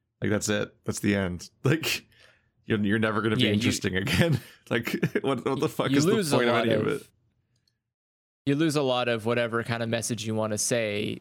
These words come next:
Speaker 2: about, you, you lose any kind of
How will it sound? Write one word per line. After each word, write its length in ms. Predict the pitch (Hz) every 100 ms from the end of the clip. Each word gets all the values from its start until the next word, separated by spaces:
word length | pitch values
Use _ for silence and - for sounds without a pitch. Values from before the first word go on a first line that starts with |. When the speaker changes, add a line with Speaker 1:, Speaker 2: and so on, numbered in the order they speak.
| -
Speaker 2:
about, 440 | 117 113 113 -
you, 200 | 151 165 151
you 180 | 151
lose 200 | 190 170
any 220 | 131 160 156
kind 400 | - 143 135 123
of 380 | 117 113 107